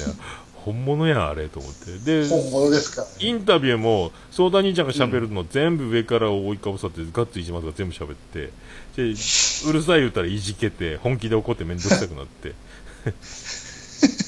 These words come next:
Speaker 1: <laughs> ああいうくだりを、淳君だけが、あの、そう、へそお祭りか。へそのなんか、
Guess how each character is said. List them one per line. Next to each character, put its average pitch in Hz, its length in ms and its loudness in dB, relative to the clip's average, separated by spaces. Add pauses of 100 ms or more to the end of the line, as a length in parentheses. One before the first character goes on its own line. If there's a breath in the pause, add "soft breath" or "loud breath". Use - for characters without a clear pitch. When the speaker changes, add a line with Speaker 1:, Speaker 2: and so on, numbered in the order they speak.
(120)
Speaker 1:
<laughs> - 20 -
あ 160 140 6
あ 185 80 6
い 208 60 6
う 208 160 2
く - 220 -4
だ 190 120 6
り 190 100 4
を、 175 60 4
淳 160 460 0
君 156 240 0
だ 147 120 6
け 165 120 0
が、 151 140 6 (140)
あ 113 120 4
の、 107 160 0
そ 120 120 4
う、 101 40 0
へ 147 100 6
そ 196 320 6
お 175 320 -2
祭 160 400 0
り 85 60 -4
か。 - 180 -4 (680 loud breath)
へ 147 60 -2
そ 165 140 2
の 151 140 4
な 143 80 2
ん 135 80 -2
か、 82 160 -2